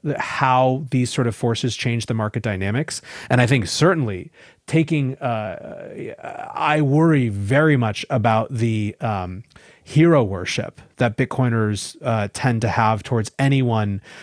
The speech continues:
who adopts Bitcoin. I think Nayib Bukele from El Salvador is my most obvious example of this. Uh, but I think that there's, a-, again, with all things, it's,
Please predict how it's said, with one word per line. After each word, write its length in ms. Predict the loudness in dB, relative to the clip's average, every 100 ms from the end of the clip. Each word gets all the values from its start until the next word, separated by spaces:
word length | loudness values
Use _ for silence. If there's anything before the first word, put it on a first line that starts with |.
| -2
who 140 | 2
adopts 320 | 4 2 0 -6
Bitcoin. 480 | -8 -6 -8 -4
I 40 | -2
think 280 | -2 -2 0
Nayib 220 | -2 -2
Bukele 440 | -2 0 2 0
from 380 | -2 -4 -4 -6 _
El 140 | -4
Salvador 500 | 0 0 0 0 -2
is 160 | -2 -4
my 100 | -4
most 280 | -2 -2 0
obvious 360 | 2 0 -4
example 460 | -8 -8 -8 -8 -10
of 100 | -10
this. 320 | -10 -10 -12 _ -20 -20 -20 _
Uh, 440 | 2 4 2 0 -4 _ 2
but 120 | 4
I 60 |
think 160 | 4 2
that 100 | 2
there's, 280 | 2 2 0
a-, 180 | -2 0 0
again, 280 | 0 -2 -4
with 120 | 2
all 140 | 2
things, 300 | 4 0 0
it's, 100 | -4